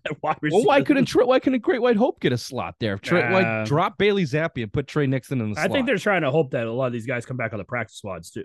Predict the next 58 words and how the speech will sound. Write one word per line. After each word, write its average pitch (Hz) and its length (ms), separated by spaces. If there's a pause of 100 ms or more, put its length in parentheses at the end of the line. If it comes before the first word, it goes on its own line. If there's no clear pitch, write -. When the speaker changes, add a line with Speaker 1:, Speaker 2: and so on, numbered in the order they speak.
Speaker 2:
Well, 131 100
they 127 140
Speaker 1:
too. 127 80
Speaker 2:
all 190 180
did, 101 380
except 143 320
for 135 100
Asiasi, 127 560
the 107 140
only 110 120
guy 104 140
that 101 80
got 92 140
claimed. 151 240
Speaker 1:
Oh, 143 80
they 135 100
all 147 160
did? 156 180
Okay. 104 300 (140)
Speaker 2:
Yeah, 107 140 (120)
Speaker 1:
I 117 40
Speaker 2:
every 117 120
Speaker 1:
know 190 160
Speaker 2:
single 185 160
one 165 160
of 165 60
Speaker 1:
Asiasi - 60
Speaker 2:
them 151 100
was 143 200
Speaker 1:
Ba-, 143 60
Bengals 139 320
claimed 104 300
him, 104 120
but 101 140
I 104 40
didn't 107 200
know 104 200
anyone 98 220
else. 98 260
Speaker 2:
Every 131 260
single 131 280
one 120 140
of 104 80
them, 98 340
uh, 101 240
ended 104 200
up 95 80
back 98 180
in 104 80
the 98 200
practice 95 320
squad 92 220
today. 87 300 (500)
Um, 135 760
tight 202 260
end, 185 380 (160)
you 120 140
have 113 180